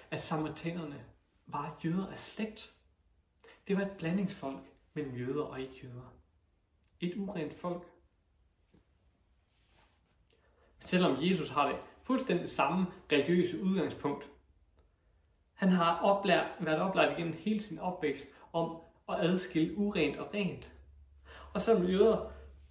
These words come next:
øh, altid har tænkt sig en ekstra gang, før de går øh, om, før, før de går ind i Samaritanerland, så går han med åbne øjne og uden tøven direkte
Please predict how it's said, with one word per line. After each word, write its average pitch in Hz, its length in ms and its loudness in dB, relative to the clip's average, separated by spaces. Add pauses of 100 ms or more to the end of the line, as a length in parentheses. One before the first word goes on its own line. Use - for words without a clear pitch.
(760)
øh, 160 180 4 (120)
altid 190 220 6
har 160 120 0
tænkt 208 220 0
sig 165 80 -4
en 226 280 -6
ekstra - 340 -4
gang, 202 260 -2 (460)
før 170 220 4
de 135 140 0
går 131 360 0 (320)
øh, 156 180 0
om, 180 280 2
før, - 280 0
før 175 160 2
de 135 60 -2
går 135 100 0
ind 160 180 0
i - 20 -6
Samaritanerland, 127 840 -4 (840)
så - 140 -6
går 220 140 2
han 202 180 4
med 226 100 -2 (160)
åbne 233 500 4
øjne 180 500 0
og 247 220 -6
uden 220 240 2
tøven 185 440 2 (320)
direkte - 800 -2